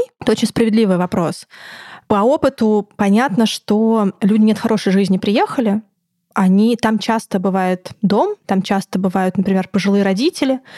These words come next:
там часто бывают жёны с детьми, но люди понимают, что их, собственно, отправили, чтобы они зарабатывали деньги, там никакой работы нет, и поэтому справедливо кажется, что в Москве, в Петербурге и в любом другом крупном городе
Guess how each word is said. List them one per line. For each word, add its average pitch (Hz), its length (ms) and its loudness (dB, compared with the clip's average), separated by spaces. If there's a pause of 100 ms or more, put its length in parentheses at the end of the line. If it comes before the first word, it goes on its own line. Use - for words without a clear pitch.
(320)
там 196 160 0
часто 226 300 -2
бывают 190 640 -2 (140)
жёны 196 340 2
с 170 40 0
детьми, 262 380 0 (640)
но 240 240 4
люди 262 200 2
понимают, 262 420 2
что 202 380 0
их, 208 280 0
собственно, 202 460 -2
отправили, 196 760 0
чтобы - 160 -6
они 190 80 4
зарабатывали 180 400 0
деньги, 262 480 0 (500)
там 190 140 2
никакой 196 300 0
работы 180 280 -2
нет, 254 300 0 (240)
и 214 80 0
поэтому 220 680 2 (180)
справедливо 233 420 0
кажется, 269 380 -2
что 208 480 0
в 190 80 0
Москве, 240 480 0
в - 60 -12
Петербурге 226 600 -2
и - 20 2
в 190 40 2
любом 196 220 2
другом 196 280 0
крупном 190 300 0
городе 294 440 0